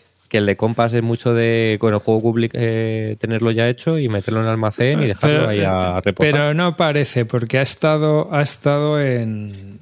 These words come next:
Speaker 2: eh, en playtesting y toda la leche. El,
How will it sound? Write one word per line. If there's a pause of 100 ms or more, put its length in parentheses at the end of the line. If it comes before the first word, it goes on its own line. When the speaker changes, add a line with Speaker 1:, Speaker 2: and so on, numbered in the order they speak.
(160)
Speaker 2:
eh,
en
playtesting
y
toda
la
leche. (460)
El,